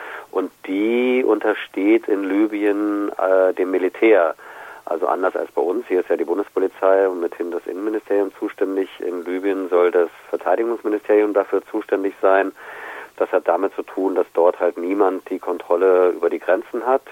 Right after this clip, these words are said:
Also kein, keine staatlichen Behörden können die Grenzen ausreichend sichern. Und deswegen sollen jetzt frühere Milizen,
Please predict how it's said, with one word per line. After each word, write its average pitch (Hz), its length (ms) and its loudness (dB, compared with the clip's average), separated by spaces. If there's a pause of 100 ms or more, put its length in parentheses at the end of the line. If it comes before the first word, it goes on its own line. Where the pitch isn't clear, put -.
Also 82 320 -4 (260)
kein, 87 140 -6 (300)
keine 87 240 -8
staatlichen 87 440 -2
Behörden 90 520 0
können 90 260 -4
die 85 420 -4
Grenzen 101 520 -2
ausreichend 90 560 -2
sichern. 123 420 0 (600)
Und 95 140 -4
deswegen 98 520 2
sollen 92 320 4
jetzt 92 180 2 (100)
frühere 104 300 4
Milizen, 101 720 -4